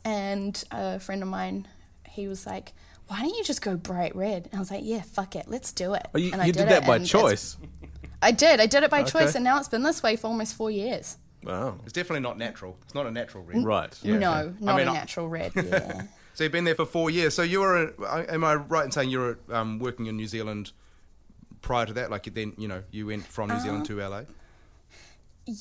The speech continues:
Speaker 1: well, ye-, yes and no. Um, long
Speaker 3: Hmm.
Speaker 1: story. Um, I
Speaker 3: Okay.
Speaker 1: actually went to, so straight after high school, so I went to Avondale College.
Speaker 3: Yep.
Speaker 1: Good old Av Cole.
Speaker 2: Mm.
Speaker 1: Um,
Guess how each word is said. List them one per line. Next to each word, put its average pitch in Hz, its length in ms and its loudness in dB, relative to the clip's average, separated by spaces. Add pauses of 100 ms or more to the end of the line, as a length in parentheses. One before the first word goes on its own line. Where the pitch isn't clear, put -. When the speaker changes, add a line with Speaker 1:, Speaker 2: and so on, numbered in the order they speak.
(120)
Speaker 1:
well, 220 800 4
ye-, 226 500 -4
yes 302 380 0
and 262 260 0
no. 240 440 2 (120)
Um, 247 420 6
long 196 320 0
Speaker 3:
Hmm. 247 60 0
Speaker 1:
story. 226 480 0
Um, 214 220 2
I 226 80 4
Speaker 3:
Okay. - 100 0
Speaker 1:
actually 262 380 -4
went - 460 -4 (360)
to, 202 1000 -4 (240)
so 233 320 0
straight 262 340 0
after 220 400 0
high 202 220 -2
school, 226 400 -6
so 214 100 -4
I 196 60 0
went - 140 -6
to - 40 0
Avondale 190 280 0
College. 190 460 -4 (120)
Speaker 3:
Yep. 110 200 -6 (640)
Speaker 1:
Good 208 120 2
old 175 360 -4
Av 185 240 -4
Cole. 202 280 -4 (400)
Speaker 2:
Mm. - 120 -6
Speaker 1:
Um, 269 480 8